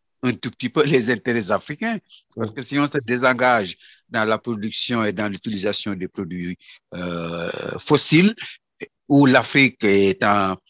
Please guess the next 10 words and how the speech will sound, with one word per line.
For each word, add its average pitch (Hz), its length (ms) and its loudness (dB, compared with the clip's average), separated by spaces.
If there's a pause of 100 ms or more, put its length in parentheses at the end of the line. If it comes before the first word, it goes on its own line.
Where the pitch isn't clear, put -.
(260)
position 120 440 2
de 95 840 -2 (180)
domination 110 640 0
pour - 120 -10
ce - 100 -10
qui 101 200 -8
est 92 60 -4
du 87 140 -8
pétrole 147 440 2 (440)
et 110 240 2